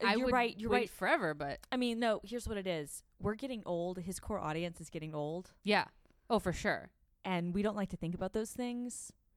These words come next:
Speaker 1: I mean, like, it ended at eleven and I was A-okay with that.
Speaker 2: I mean, I was fine with it ending that way. Like, my husband was texting me, he was like, "Where are you?" And I'm like,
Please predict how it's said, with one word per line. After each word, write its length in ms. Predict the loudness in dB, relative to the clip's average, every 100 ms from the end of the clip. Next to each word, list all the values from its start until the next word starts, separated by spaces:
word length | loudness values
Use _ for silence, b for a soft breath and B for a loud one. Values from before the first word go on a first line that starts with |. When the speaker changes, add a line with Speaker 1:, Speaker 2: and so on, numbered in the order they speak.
| _ _ _ _ _ _ 0
Speaker 1:
I 80 | 2
mean, 160 | 4
like, 200 | 2 2
it 80 | 2
ended 260 | 0 0 -2
at 80 | -2
eleven 380 | 0 -2 -2 -6
and 120 | -6
I 80 | -4
was 240 | -4 -8 -14 _ _ _ _ _ -14 -10
A-okay 340 | -8 -8 -12
with 100 | -16 -16
that. 180 | -16 -18 -20 _ -20 -2
Speaker 2:
I 80 | 2
mean, 240 | 4 4 4
I 160 | 4
was 260 | 4 4 0
fine 260 | 2 4 4
with 100 | 2
it 80 | 0
ending 240 | 0 0
that 140 | 0 2
way. 160 | 0
Like, 160 | 2 0
my 140 | 0
husband 280 | 0 -4 -4
was 100 | -2
texting 240 | -2 -2 0
me, 60 |
he 40 | 0
was 80 | 0
like, 100 | 2
"Where 220 | 4 6
are 120 | 6
you?" 180 | 4 0
And 40 | -2
I'm 60 | 0
like, 260 | -2 -4